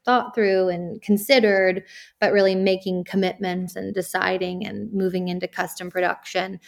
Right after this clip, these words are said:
Um, I don't like our clients to, you know, commit too early to a design direction because these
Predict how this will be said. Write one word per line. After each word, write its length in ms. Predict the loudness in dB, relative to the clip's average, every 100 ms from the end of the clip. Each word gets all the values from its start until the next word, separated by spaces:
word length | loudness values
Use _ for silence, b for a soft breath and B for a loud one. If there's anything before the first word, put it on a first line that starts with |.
| b b b -6
Um, 380 | -2 -2 -4 -10 -4
I 80 | 0
don't 320 | 4 4 2
like 180 | -2 -4
our 100 | -6
clients 420 | -4 -4 -4 -8
to, 160 | -6 -6 -6 _ _ -8
you 120 | -6
know, 80 | -6
commit 420 | -4 -2 0 -4
too 220 | -2 2
early 600 | 4 6 6 4 2 -2 -2
to 100 | -4
a 40 |
design 380 | -2 -2 0 0
direction 600 | 0 -2 -6 -8 -6 -6
because 260 | -6 -8 -6
these 280 | -4 -4